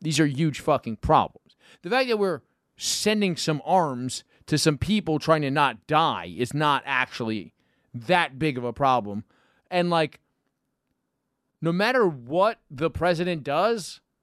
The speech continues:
he's not fixing individual cities. Like, this has always been the actual problem with American government, right? Or, like, not always, but in my lifetime. Here's how American government currently works.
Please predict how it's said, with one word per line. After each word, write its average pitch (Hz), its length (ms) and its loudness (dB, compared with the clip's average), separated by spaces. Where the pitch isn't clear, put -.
he's 156 340 -2
not 180 500 0
fixing 175 540 2
individual 139 640 0
cities. - 580 -6
Like, 156 180 0
this 190 160 2
has 226 160 -6
always 226 420 0
been 190 260 0
the 170 180 -8
actual 160 500 2
problem 143 420 0
with 135 140 -4
American 131 460 2
government, 101 400 -2
right? 151 260 2
Or, 180 160 4
like, 196 280 0
not 269 240 0
always, 185 440 4
but 170 140 -2
in 170 100 0
my 170 220 0
lifetime. 135 500 -4
Here's 254 360 -2
how 220 260 2
American 160 460 -2
government 139 480 0
currently 120 400 -2
works. - 460 -20